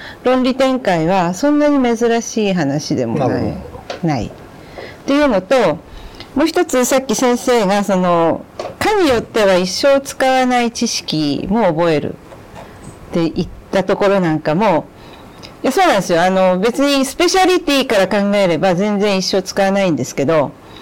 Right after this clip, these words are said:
Speaker 1: あの、ウェイオブシンキングっていうか、その、まあ、看護師になっていくためにどう考えるかとか、
Speaker 2: うん。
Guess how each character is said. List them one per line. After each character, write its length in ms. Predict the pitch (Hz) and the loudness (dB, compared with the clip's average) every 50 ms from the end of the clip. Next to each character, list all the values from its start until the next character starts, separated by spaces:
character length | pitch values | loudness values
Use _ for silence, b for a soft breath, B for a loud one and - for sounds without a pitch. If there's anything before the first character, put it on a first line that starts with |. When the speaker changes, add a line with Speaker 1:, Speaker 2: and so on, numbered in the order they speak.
| B B B B B B B | B B B B B B B
Speaker 1:
あ 140 | - 196 190 | -2 -2 0
の、 320 | 190 185 185 180 190 190 190 - - - - - - - - - - - - - - - | 2 2 2 2 0 0 -2 -6 -16 -18 -20 -20 -20 -20 -20 -20 -20 -20 -20 -20 -8 -4
ウ 60 | 240 | 0
ェ 180 | 240 285 330 349 | 2 2 2 4
イ 100 | 349 339 | 4 4
オ 80 | 339 311 | 4 2
ブ 80 | 320 | 2
シ 160 | 320 330 339 | 2 2 2
ン 80 | 320 302 | 2 2
キ 140 | 302 226 196 | 2 0 0
ン 20 | |
グ 100 | 170 165 | 0 0
っ 20 | 156 | -2
て 180 | - - - 165 | -4 -4 -4 -4
い 40 | |
う 40 | 156 | -4
か、 340 | - - 170 160 156 156 185 185 185 - - - - | -2 -2 0 0 0 -2 -4 -8 -12 -16 -20 -8 -4
そ 60 | 196 | -2
の、 680 | 175 170 170 165 165 160 160 156 156 156 160 156 - - - | 0 0 0 0 0 0 0 0 0 0 0 -2 -4 -4 -2
ま 120 | 185 180 | -4 -2
あ、 20 | |
看 360 | - - 254 262 262 269 269 269 | -2 0 0 0 2 2 2 2
護 100 | 285 294 | 2 0
師 140 | 285 240 | 0 0
に 80 | 208 196 | 0 0
な 120 | 190 226 | 0 0
っ 60 | 226 - | -2 -4
て 180 | - - 220 | -4 -2 -2
い 40 | 208 | -2
く 100 | 202 - | -2 -2
た 120 | - 226 | -2 0
め 500 | 226 254 285 285 285 285 285 285 285 285 | 2 2 2 4 4 4 4 4 4 4
に 200 | 277 294 359 349 | 2 2 2 2
ど 160 | 254 262 247 240 | 4 4 2 2
う 40 | |
考 120 | 233 - 185 170 170 170 | 0 0 -2 0 0 0
え 80 | 165 | 0
る 80 | 151 147 | -2 -2
か 120 | - - | -2 -4
と 80 | - 143 | -2 -2
か、 200 | 190 175 160 156 | -2 0 -2 -2
Speaker 2:
う 20 | |
ん。 40 | 156 | -4